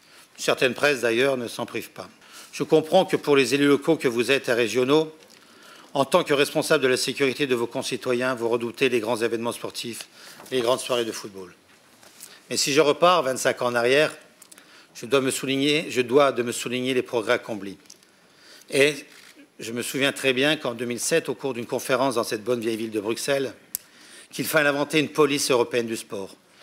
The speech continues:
c'est-à-dire de donner les moyens aux diverses polices nationales et municipales de se coordonner, de dialoguer,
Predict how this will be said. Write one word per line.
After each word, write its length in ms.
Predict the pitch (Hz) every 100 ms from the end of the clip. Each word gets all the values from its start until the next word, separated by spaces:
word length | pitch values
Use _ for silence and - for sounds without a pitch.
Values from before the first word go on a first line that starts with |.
| - -
c'est-à-dire 480 | - - 156 156 143
de 100 | 127
donner 340 | 135 147 160
les 140 | 147 131
moyens 460 | 135 135 143 151 123
aux 60 |
diverses 480 | 113 127 123 135 131
polices 360 | - 123 120 135
nationales 420 | 120 127 120 120
et 60 | 117
municipales 600 | 117 - - 123 127 123 - - -
de 60 | 135
se 160 | - 143
coordonner, 600 | - 135 131 120 107 - - - _
de 60 | 135
dialoguer, 640 | 117 147 143 123 117 104